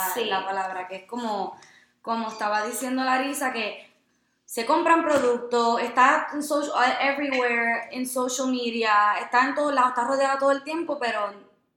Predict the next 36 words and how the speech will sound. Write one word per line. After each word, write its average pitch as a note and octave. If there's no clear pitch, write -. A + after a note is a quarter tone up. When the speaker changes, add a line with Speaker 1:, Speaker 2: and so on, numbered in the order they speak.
Speaker 2:
no A3
de A#3+
una C#4
forma C#4
educativa, C#4
so C4
nunca G#3
llega A#3+
a A#3+
ningún A#3+
lado. G#3+
Y C4+
queremos, C4+
eh, C#4+
especificar C#4+
que G#3+
estamos, C4
eh, C#4
uniendo C4
este F4
tema D#4+
porque A3+
uno D4+
de D4
los C#4
pilares, B3+
por A3
decirlo G#3+
así, A3+
de A3+
lo A3
que A3
es -
el C4+
amor C#4+
propio, C#4